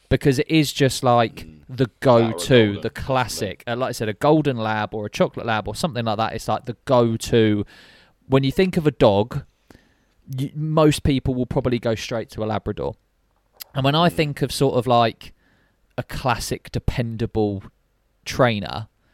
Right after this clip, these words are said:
Speaker 1: I'm straight away going to the Air Max one, right? It is timeless. It will always be there. It's man's best friend. And for me,
Speaker 2: Yeah.
Speaker 1: the Labrador is, like, the ultimate embodiment of man's best friend. And that's exactly what, to me, the Air Max one is to the sneaker world.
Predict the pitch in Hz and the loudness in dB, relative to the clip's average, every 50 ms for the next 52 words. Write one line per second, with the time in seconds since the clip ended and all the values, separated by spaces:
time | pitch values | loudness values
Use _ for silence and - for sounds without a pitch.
0 | _ _ _ _ _ _ _ _ - - 127 120 - - - 131 120 - - 110 | _ _ _ _ _ _ _ _ -4 -4 -4 -2 -2 -2 0 0 0 0 -2 -2
1 | 110 107 101 113 110 104 104 - - - 110 107 101 98 98 101 101 - - - | -4 -2 -2 -2 -2 -2 -4 -8 -6 -4 -4 -4 -2 -4 -6 -8 -10 -12 -12 -12
2 | - 101 98 95 104 107 104 104 - - 117 85 87 104 - - - - - 156 | -10 -8 -8 -8 -8 -8 -6 -6 -4 -6 -6 -8 -8 -12 -12 -12 -8 -2 0 0
3 | 151 147 143 143 143 147 143 143 135 - - - 117 82 110 113 - - 151 156 | 0 0 0 -2 0 0 0 0 -2 -6 -12 -12 -12 -10 -10 -10 -4 2 4 6
4 | 151 143 143 143 139 135 131 - - 143 131 131 131 127 117 127 123 123 123 120 | 6 6 6 4 2 2 -2 -2 -2 -2 0 0 -2 -4 -2 -2 -2 0 0 -2
5 | 120 113 _ _ _ _ _ _ - 117 101 - - 123 147 165 170 165 160 139 | -2 -4 _ _ _ _ _ _ -16 -16 -14 -10 -6 -4 -2 0 0 0 -2 -2
6 | - - 139 127 123 - - - - 123 117 113 113 113 113 113 - - 123 120 | -2 0 0 0 0 -2 -8 -4 0 0 0 0 0 -4 -8 -14 -14 -12 -12 -10
7 | - - 147 143 151 170 170 147 120 107 104 110 127 139 - - - 80 80 78 | -6 -6 -6 -6 -6 -6 -4 -4 -4 -4 -4 -6 -8 -10 -12 -12 -12 -12 -12 -12
8 | 76 - _ _ _ - 123 127 139 139 135 135 131 131 110 - 127 117 - 120 | -14 -18 _ _ _ -10 -2 0 2 2 4 4 2 2 2 0 -2 0 0 0
9 | 117 113 110 110 110 101 - 113 110 87 110 117 117 110 110 104 - - 113 110 | 0 0 0 0 -2 0 0 0 0 0 0 0 0 0 -2 -2 -6 -8 -6 -6
10 | 110 85 - 107 101 113 110 107 104 104 104 104 104 104 - 113 113 107 104 98 | -6 -6 -6 -6 -4 -4 -4 -4 -4 -6 -6 -6 -8 -6 -4 -2 -2 -2 -2 -4
11 | - - - 113 110 107 104 98 98 - - 101 95 - - - 113 101 95 95 | -8 -10 -6 -2 -2 -2 -2 -4 -6 -6 -6 -8 -8 -8 -6 -4 -4 -4 -4 -6
12 | 95 104 110 113 117 - - - - 117 95 117 110 - 101 104 104 101 107 - | -10 -8 -4 -4 -4 -4 -6 -8 -12 -10 -6 -6 -6 -6 -6 -10 -8 -8 -8 -10
13 | - - 107 107 104 104 98 104 107 104 101 101 104 - - - - 110 104 104 | -10 -10 -8 -6 -6 -6 -6 -6 -6 -6 -6 -6 -8 -12 -12 -12 -10 -10 -8 -8
14 | 101 - - - - 101 - - 104 98 - - 78 67 65 67 - | -10 -12 -14 -14 -14 -14 -12 -10 -12 -12 -10 -10 -10 -8 -10 -10 -14